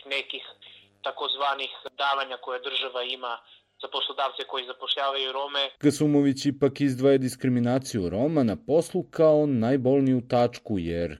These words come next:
Speaker 2: kako navodi, od toga i polazi loš ekonomski položaj Roma, ali i društveni položaj uopšte.
Speaker 1: Diskriminacija se javlja, ja imam često običaj da kažem, i na ulici kada Romi prelaze pešački prelaz. Dakle, diskriminacija je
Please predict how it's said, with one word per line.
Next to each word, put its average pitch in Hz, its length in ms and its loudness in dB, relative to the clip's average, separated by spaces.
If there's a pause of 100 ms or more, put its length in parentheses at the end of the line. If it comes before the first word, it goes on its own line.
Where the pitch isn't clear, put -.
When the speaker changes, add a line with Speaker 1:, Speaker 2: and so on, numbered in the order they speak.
Speaker 2:
kako 82 320 -8
navodi, 90 640 -2 (360)
od 135 180 0
toga 131 320 4
i 123 200 4 (120)
polazi 120 440 4
loš 90 320 0
ekonomski 104 540 -2 (100)
položaj 101 440 2
Roma, 107 400 4 (400)
ali 98 280 8 (100)
i 90 60 2
društveni 107 600 4
položaj 85 540 4
uopšte. 90 540 4 (280)
Speaker 1:
Diskriminacija 151 760 -2 (100)
se 147 120 -4
javlja, 156 380 4 (340)
ja 151 80 4
imam 147 240 0
često 156 240 0
običaj 147 260 -2
da 131 100 -6 (100)
kažem, 147 280 0
i 135 80 -4
na 131 100 -4
ulici 143 420 -4
kada 131 180 -2
Romi 139 220 -2
prelaze 139 400 0
pešački 143 440 -2
prelaz. 131 340 -4 (600)
Dakle, 143 240 -2
diskriminacija 160 760 -4
je 147 180 0